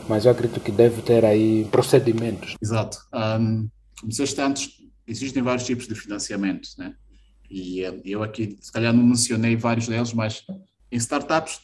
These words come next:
Speaker 2: tens, eh, dependendo do, do, do estágio em que se encontra e o percurso que quer percorrer, vão surgindo vários tipos de financiamento. Normalmente,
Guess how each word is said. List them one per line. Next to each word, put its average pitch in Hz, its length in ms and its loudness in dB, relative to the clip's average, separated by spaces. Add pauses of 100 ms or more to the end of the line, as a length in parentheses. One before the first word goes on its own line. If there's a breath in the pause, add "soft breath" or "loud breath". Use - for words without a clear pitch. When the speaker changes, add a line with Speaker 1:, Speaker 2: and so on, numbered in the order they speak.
(140)
Speaker 2:
tens, 127 300 -4
eh, 117 340 0 (240)
dependendo 120 540 -2
do, 110 120 -4
do, 107 340 -10
do 107 80 -8
estágio 123 400 -2
em 117 80 0
que - 60 -6
se 117 100 -6
encontra 117 400 -4
e 107 40 -2
o 104 60 -10
percurso 117 400 -4
que 117 100 -4
quer 113 80 -4
percorrer, 110 640 -6 (420)
vão 117 280 0
surgindo 117 420 2
vários 113 300 -2
tipos 113 220 -8
de - 40 -20
financiamento. 92 640 -8
Normalmente, 131 760 2